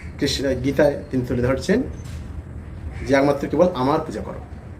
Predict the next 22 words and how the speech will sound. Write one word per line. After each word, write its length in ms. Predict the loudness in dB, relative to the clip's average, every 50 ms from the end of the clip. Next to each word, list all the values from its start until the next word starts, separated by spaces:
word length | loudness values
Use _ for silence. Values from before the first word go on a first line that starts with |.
| -14 -12 -12 -12 -12 -12 -12 -12 -12 -12 -12 -12 -12 -8 -6
হ্যাঁ, 140 | -4 -2 -2 2 4
যৎকর 280 | 4 4 4 4 2
শ্রীযৎ 340 | 2 0 0 0 0 0 0
স্না 200 | -2 -2 -2 -2
শ্রীযদু 380 | -2 -2 -4 -2 -2 0 -2 -2
শ্রীযদা 440 | -2 -2 -4 -2 -2 0 0 0
শ্রীযৎ 320 | 0 -2 -4 -4 -4 -4 -4 -6 -8 -10 -10 -10 -10 -12 -12 -12 -12 -12 -12 -12 -12 -12 -10 -12 -12 -12 -12 -12 -12 -12 -12 -12 -12 -12 -12 -12 -12 -12 -12 -12 -12 -12 -12 -12 -10 -10 -10 -6 -2
অহং 220 | 2 6 6 6 6
পরতর 340 | 6 4 2 4 4 4 4
নামে 240 | 4 4 4 2 0 0 -2
শ্রী 100 | -4 -4
সিদ্ধ 240 | -2 -2 -2 -2
সিদ্ধাঞ্জয়, 640 | -2 -2 -4 -4 -2 -2 -2 0 0 0 0 -2 -2 -4 -8 -10 -12 -12 -12 -12 -12 -12 -12 -12 -12 -12 -12 -12 -8 -4
অনেক 220 | 0 2 4 6 6
অনেক 140 | 6 4 2
তিনি 180 | 0 -2 -4
বলছেন 300 | -4 -6 -6 -8 -8 -8 -10 -10 -12 -12 -12 -12 -14 -14 -14 -14 -12 -4 2
যে 140 | 4 4 4
কেবলমাত্র 500 | 4 4 4 4 4 2 2 2 0 0 0
আমার 280 | 0 2 2 4 4 2 0 -2 -6 -10 -12 -12 -12 -12 -12 -12 -12 -12 -12 -12 -12 -12 -12 -10 -6
অর্চনা 320 | -6 -6 -4 -4 -6 -6 -6
করো, 220 | -6 -8 -8 -10